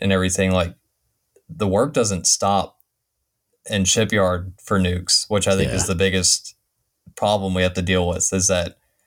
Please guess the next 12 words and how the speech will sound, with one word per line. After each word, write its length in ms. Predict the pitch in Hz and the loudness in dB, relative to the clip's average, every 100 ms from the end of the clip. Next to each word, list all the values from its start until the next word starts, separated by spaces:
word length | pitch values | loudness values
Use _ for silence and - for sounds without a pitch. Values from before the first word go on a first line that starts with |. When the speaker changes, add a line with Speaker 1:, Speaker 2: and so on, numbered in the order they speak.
| _ _ _ | _ _ _
Speaker 1:
you 80 | 107 | 0
know, 120 | 101 | 2
even 220 | 98 104 104 | 4 4 2
when 100 | 104 | 2
all 140 | 101 | 2
the 100 | 87 | 2
systems 460 | - 117 - 98 92 | 2 2 2 0 0
get 160 | 85 | -2
turned 240 | - 92 90 | 0 0 2
off, 220 | 85 - | 0 -2
you're 100 | 92 | -4
still, 520 | - 95 92 85 | 0 0 2 0